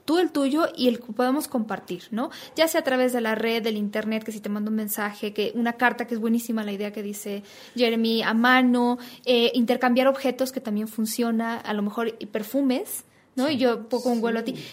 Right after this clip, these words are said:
Speaker 1: Todas esas cosas que pueden ayudar siempre y cuando sea para ser algo que me ayude a crecer. O sea, que piensen en todo mundo,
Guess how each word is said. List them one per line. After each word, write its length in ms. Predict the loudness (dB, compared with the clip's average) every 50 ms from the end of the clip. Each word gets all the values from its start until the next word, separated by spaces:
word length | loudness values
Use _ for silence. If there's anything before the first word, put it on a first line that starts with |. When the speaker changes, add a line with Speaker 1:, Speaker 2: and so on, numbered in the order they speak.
| -6 _
Speaker 1:
Todas 160 | 2 4 4
esas 220 | 4 4 2 0 0
cosas 260 | -2 -2 -2 -2 -2
que 100 | -2 -4
pueden 320 | 0 2 2 2 4 2 2
ayudar 300 | 0 0 -2 -2 -2 -4
siempre 320 | -4 -4 -4 -2 -4 -4
y 20 | -2
cuando 300 | 0 0 0 2 0 -2
sea 260 | 0 -2 -2 0 2
para 240 | 2 2 2 2 0 -2 -14 -20 -20 _ _
ser 500 | -8 0 4 4 6 6 4 2 0 -2 -2
algo 240 | 0 2 2 2 2
que 100 | 2 0
me 100 | 0 2
ayude 260 | 0 0 0 0 0
a 80 | -2 -2
crecer. 420 | -2 -6 -6 -6 -8 -8 -8 -8
O 60 | -8
sea, 140 | -8 -8 -6
que 280 | -6 -6 -6 -6 -12 -6 _
piensen 440 | 2 2 2 2 0 0 0 0
en 160 | 0 -2 -2 -6 -10 -16 0
todo 240 | 6 6 8 8 8
mundo, 340 | 4 4 2 2 0 -4